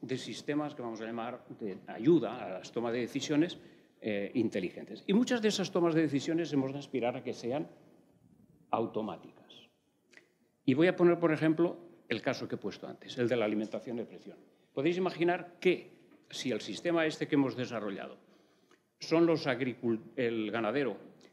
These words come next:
que tiene que ver las fórmulas, cómo se aplican, eso na-, jamás se llegará a aplicar. Yo a veces lo comparo con la tecnología de lo que es un coche moderno actual. Es muy complejo a nivel de su funcionamiento,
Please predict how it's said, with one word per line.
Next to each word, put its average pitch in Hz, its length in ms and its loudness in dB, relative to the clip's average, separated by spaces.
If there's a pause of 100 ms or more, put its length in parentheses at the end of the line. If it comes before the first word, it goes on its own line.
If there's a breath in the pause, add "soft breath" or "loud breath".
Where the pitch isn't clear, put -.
que 117 120 0
tiene 147 280 2
que 113 140 0
ver 131 460 -2
las 123 220 -2
fórmulas, 131 560 0
cómo 135 280 0
se - 120 -4
aplican, 156 540 0 (540 loud breath)
eso 131 260 -4
na-, 113 260 -6
jamás 127 420 -6
se 95 200 -8
llegará 87 320 -12
a - 40 -14
aplicar. - 340 -18 (2000 loud breath)
Yo 139 120 2
a 156 40 4
veces 160 160 -2
lo 151 100 0
comparo 147 360 -4
con 147 100 -2
la 113 120 -6
tecnología 107 520 -8
de 120 80 -8
lo 104 120 -10
que 104 140 -6
es 107 100 -6
un 98 120 -2
coche 95 520 -4
moderno 87 460 -4
actual. 143 380 -4 (600)
Es 101 100 -8
muy 110 160 0
complejo 113 480 -4
a 92 40 -8
nivel 92 300 -6
de 95 160 -6
su - 160 -10
funcionamiento, 85 640 -8